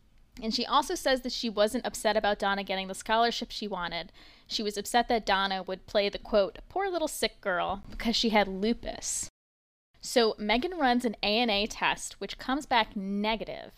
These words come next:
So an A N A test detects anti-nuclear antibodies in your blood, which are antibodies that attack your own body tissue. So someone with an autoimmune disease like lupus would potentially have a positive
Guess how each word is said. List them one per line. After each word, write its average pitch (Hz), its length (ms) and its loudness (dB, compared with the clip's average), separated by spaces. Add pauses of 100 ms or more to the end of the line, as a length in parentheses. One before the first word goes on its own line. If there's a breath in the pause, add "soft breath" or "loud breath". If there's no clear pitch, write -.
(100)
So 208 280 -2
an 202 100 -2
A 262 240 0
N 320 80 -2
A 294 120 -2
test 202 400 -4
detects 202 480 -6
anti-nuclear 226 680 -2
antibodies 226 580 0
in 254 80 0
your 254 120 0
blood, 269 360 2
which 214 200 -4
are 196 100 0
antibodies 226 520 0
that 196 120 -2
attack 185 400 0
your 190 180 -6
own 180 360 -6
body 175 360 -2
tissue. 277 520 -4 (440 soft breath)
So 233 140 2
someone 247 400 2
with 294 140 0
an 294 160 0
autoimmune 190 560 0
disease 214 340 -4
like 180 300 0
lupus 196 520 -4
would 180 320 -4
potentially 190 420 -2
have 165 140 0
a 160 80 0
positive 226 600 2